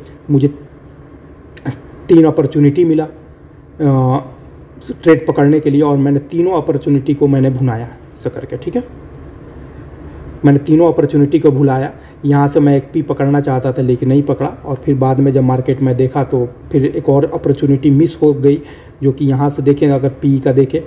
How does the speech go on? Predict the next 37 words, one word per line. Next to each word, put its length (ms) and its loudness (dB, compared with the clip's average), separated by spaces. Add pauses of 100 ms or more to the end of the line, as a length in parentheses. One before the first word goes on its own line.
(260)
जब 100 -4
यहाँ 240 0
से 120 -4
अगर 120 0
डाउनफॉल 480 0
हुआ 220 2
तो 420 -6
ये 60 4
भी 100 2
सौ 220 0
पॉइंट 300 0
का 100 -2
हुआ, 160 4
अगर 140 0
पकड़ता 400 -2
नहीं 200 0
भी 100 0
तो 100 -2
आज 120 0
मिलता 240 0
च-, 120 -6
पचास 360 -6
साठ 200 -6
मिल 120 0
जाता, 220 -2
लेकिन 260 -2
वो 80 0
मोह 280 0
माया 280 2
है, 180 -4 (380)
मिलता 380 2
नहीं 280 2
मिलता 300 -2
बात 340 -4
की 100 -4
चीज़ 260 -6
है। 60 -12